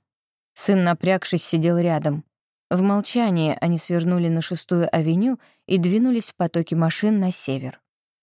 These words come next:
«Её мать мертва, но ещё не похоронена». Сын смотрел прямо перед собой, по её щекам текли слёзы.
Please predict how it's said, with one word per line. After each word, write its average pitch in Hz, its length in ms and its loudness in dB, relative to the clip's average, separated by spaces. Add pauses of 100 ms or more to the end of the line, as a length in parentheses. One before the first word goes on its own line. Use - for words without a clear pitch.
(160)
«Её 190 300 4
мать 190 260 0
мертва, 190 540 0
но 180 100 0
ещё 170 280 -2
не 175 120 2
похоронена». 156 800 -2 (580)
Сын 190 280 0
смотрел 180 460 0
прямо 170 400 0
перед 165 280 -2
собой, 190 480 0 (180)
по 190 60 0
её 196 260 2
щекам 170 460 -2
текли 160 340 -2
слёзы. 147 540 -4